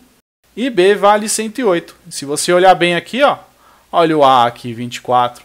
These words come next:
vinte e quatro, e olha o B, vale cento e oito, que bate exatamente o que a gente quer. Então esse segundo modo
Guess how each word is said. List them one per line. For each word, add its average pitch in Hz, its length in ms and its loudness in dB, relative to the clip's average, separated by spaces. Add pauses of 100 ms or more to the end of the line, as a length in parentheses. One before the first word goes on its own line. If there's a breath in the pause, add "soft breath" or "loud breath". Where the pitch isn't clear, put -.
(120)
vinte 127 220 -18
e - 60 -16
quatro, 185 360 -2 (340 soft breath)
e - 40 -6
olha 214 200 -2
o - 20 2
B, 131 280 -6 (140)
vale 135 480 -12
cento 156 340 -16
e 208 60 -4
oito, 175 260 -6 (280 soft breath)
que - 100 -16
bate 147 420 -4
exatamente 139 520 -8
o - 20 -14
que - 60 -14
a 151 40 -10
gente 143 240 -16
quer. 117 200 -18 (300 loud breath)
Então 185 160 -2
esse 254 180 0
segundo 214 420 -2
modo 147 440 -2